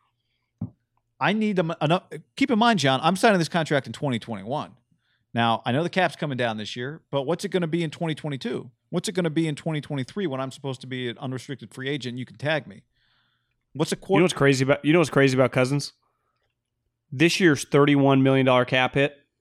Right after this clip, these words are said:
Speaker 2: forty-one dead cap. Like, he, he's their quarterback.
Speaker 1: Yeah.
Speaker 2: Next year, forty-five million dollar cap hit,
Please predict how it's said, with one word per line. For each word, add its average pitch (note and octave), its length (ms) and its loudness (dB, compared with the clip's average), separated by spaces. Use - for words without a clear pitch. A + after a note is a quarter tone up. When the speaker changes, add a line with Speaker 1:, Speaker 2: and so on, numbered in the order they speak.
Speaker 2:
forty-one C3 580 6
dead G#2 220 0
cap. F2 260 -8
Like, G#2+ 140 -8
he, - 120 -14
he's A#2+ 240 -2
their G2+ 140 -6
quarterback. D2+ 420 -12
Speaker 1:
Yeah. G#2+ 200 -8
Speaker 2:
Next B2+ 480 0
year, G#3 260 4
forty-five D#3 720 2
million G#2+ 260 2
dollar G2+ 180 0
cap G2 300 -4
hit, G#2 200 -2